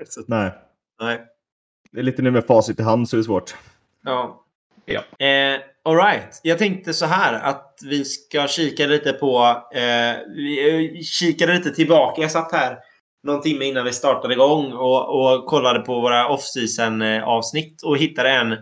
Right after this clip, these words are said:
Speaker 1: där vi liksom bara har listan på alla, eh, skill position-spelare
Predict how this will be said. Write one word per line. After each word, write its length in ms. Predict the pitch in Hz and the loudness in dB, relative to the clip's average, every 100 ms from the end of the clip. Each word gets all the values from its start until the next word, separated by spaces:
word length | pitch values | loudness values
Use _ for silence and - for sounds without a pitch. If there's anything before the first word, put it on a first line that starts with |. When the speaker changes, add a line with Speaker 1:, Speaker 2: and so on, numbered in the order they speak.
| - _ _ _ - | -12 _ _ _ -2
Speaker 1:
där 140 | 127 | 0
vi 300 | 127 123 123 | 2 2 0
liksom 280 | 120 123 135 | 0 -4 -2
bara 160 | 135 123 | 2 4
har 200 | 127 123 | 4 2
listan 380 | 131 - 123 | -2 -2 -2
på 80 | 127 | 0
alla, 460 | 131 117 110 110 113 | 2 4 4 2 0
eh, 300 | 113 110 107 110 | -4 -2 -2 -2
skill 360 | 131 110 98 - | -2 -2 -6 -8
position-spelare 1120 | 117 120 - 117 107 104 110 127 110 117 143 | -10 -6 -4 -4 -4 -6 -6 -2 0 2 0